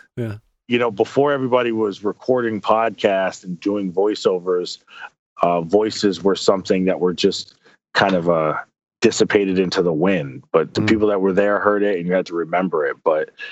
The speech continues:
Speaker 2: now that your voice can be recorded and played for the eternity, you know, every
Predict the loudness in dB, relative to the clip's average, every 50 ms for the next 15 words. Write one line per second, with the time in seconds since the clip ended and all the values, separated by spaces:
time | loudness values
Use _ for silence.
0 | -18 -20 -6 _ 0 0 2 2 0 0 0 -2 -2 0 0 0 0 0 -4 -6
1 | -8 -6 -2 -2 -2 -2 -2 -4 -6 -6 2 2 2 2 4 0 0 0 0 -2
2 | -4 -4 -6 -2 -2 0 2 2 0 -2 -4 -8 _ _ -2 -2 0 0 2 0
3 | -2 -2 -4 -4 0 2 2 2 2 2 2 2 0 0 -4 -6 -12 -14 -14 -14
4 | -14 _ 0 2 2 2 2 2 2 2 2 0 0 0 -2 -4 -6